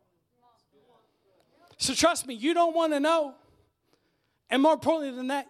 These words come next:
you don't need to know. Because a true friend is trustworthy, not a gossip,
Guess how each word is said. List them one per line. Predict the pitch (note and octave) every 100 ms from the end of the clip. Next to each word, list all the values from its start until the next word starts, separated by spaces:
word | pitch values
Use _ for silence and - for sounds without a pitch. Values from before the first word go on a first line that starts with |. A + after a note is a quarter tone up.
| _
you | G#3+ C4
don't | A#3+ A3+ _ _ _ _
need | G3+ A3 E3+
to | A3+
know. | F#3 E3+ D#3 _ _ _ _ _ _ _ _ _ _ _ _ _ C#3+ _ _ _ _ _ _ _ _ _ _ _ _ _ _ _ _ _ _ _ _ _ _ _ _
Because | - A3 A#3+ G#3
a | G#3
true | - - D4 F#4+
friend | F#4+ - G#3 E3+ E3+ G3 _ _ _ _ _ _ _ _ _ _
is | F#3+
trustworthy, | - - C4+ A3+ E3 E3+ D#3 - _ _ _ _ _ _ _ _ _ _ _ _ _ -
not | G#3+ B3+
a |
gossip, | A3+ G#3+ F3+ -